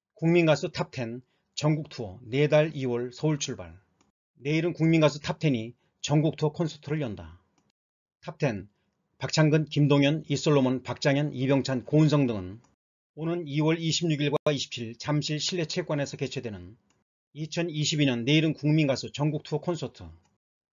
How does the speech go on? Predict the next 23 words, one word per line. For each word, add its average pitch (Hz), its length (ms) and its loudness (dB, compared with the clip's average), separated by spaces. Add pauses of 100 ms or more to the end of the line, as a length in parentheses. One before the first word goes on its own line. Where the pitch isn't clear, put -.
(100)
서울 165 340 0
공연을 160 380 2
시작으로 123 500 -2 (220)
전국 160 460 0
각지 139 320 -8
팬들과 117 400 -8
만날 127 280 -6
예정입니다. 127 640 -8 (920)
이번 156 200 -2
전국 151 300 2
투어 156 140 2
콘서트는 147 640 0 (260)
국민 160 340 4
가수 147 240 2
종영 147 300 2
이후 110 300 0
선보이는 143 500 2
첫 - 220 -10
공연인데요. 113 680 -2 (760)
방송에서는 151 640 0
볼 151 120 4
수 165 120 2
없었던 117 480 -4